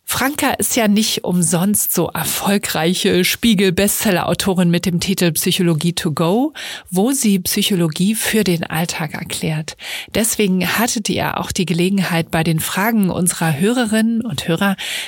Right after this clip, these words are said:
ganz praktische Antworten zu erfahren. Es waren viele Klassiker dabei bei den Themen, die unsere Hörerinnen eingebracht haben. Also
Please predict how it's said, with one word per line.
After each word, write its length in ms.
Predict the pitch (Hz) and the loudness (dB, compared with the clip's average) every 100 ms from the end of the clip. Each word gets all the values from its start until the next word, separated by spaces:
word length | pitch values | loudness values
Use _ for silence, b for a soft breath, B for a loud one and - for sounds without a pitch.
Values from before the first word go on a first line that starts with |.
| B | B
ganz 380 | 180 254 277 - | -2 0 -2 -2
praktische 600 | - 202 214 208 - - | -2 -2 -2 -2 0 0
Antworten 460 | 175 - 151 - | -2 -2 -4 -2
zu 160 | 147 - | -4 -4
erfahren. 640 | - - 170 156 165 190 | -4 -4 -2 -2 -2 -4
Es 180 | - - | -4 -2
waren 340 | 180 175 175 | 0 2 2
viele 600 | 170 - 202 202 180 156 170 | 0 0 2 2 4 2 0
Klassiker 880 | - - 151 143 220 220 233 233 | -4 -4 -2 -2 -2 -2 0 0
dabei 560 | 233 240 226 196 226 262 | 0 0 0 2 2 2
bei 160 | 240 202 | 2 0
den 240 | 202 190 | 2 2
Themen, 480 | 185 - 233 233 202 | 0 0 2 2 2
die 160 | 190 190 | 2 0
unsere 420 | 175 185 190 160 | 0 0 0 0
Hörerinnen 880 | 190 190 180 180 - - 180 185 160 | 0 0 0 0 -4 -2 0 0 -2
eingebracht 640 | - 190 220 185 175 - | -2 0 0 0 -2 -2
haben. 300 | 185 175 180 180 | -2 0 0 0
Also 340 | 175 160 165 | 0 0 -2